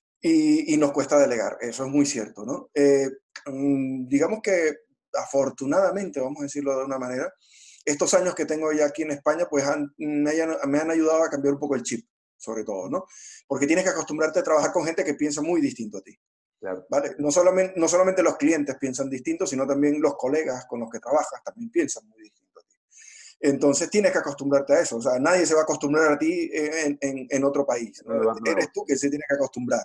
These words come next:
Speaker 1: Es la lógica, ¿no? Entonces, pues bueno, e-, esos cinco años que te digo que estuve con, con, con la cafetería me ayudaron a conocer a la gente.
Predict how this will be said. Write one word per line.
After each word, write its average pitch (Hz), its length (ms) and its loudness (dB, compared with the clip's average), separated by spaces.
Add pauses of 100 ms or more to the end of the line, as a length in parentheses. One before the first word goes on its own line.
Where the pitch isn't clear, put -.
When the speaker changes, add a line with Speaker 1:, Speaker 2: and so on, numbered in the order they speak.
(200)
Speaker 1:
Es 131 300 -2
la 135 100 4
lógica, 143 460 0
¿no? 190 220 -6 (600)
Entonces, 143 540 2 (500)
pues 131 100 -2
bueno, 208 360 2
e-, 160 380 2
esos 202 240 2
cinco 214 360 2
años 208 220 2
que 190 100 -2
te 180 80 -2
digo 190 220 4
que 165 60 -4
estuve 180 260 -2
con, 160 580 -6
con, 131 360 -6
con 120 360 -6
la 113 80 -2
cafetería 165 680 2
me 156 120 0
ayudaron 147 480 4
a 160 60 0
conocer 143 380 -4
a 139 40 -4
la 117 100 -8
gente. - 260 -20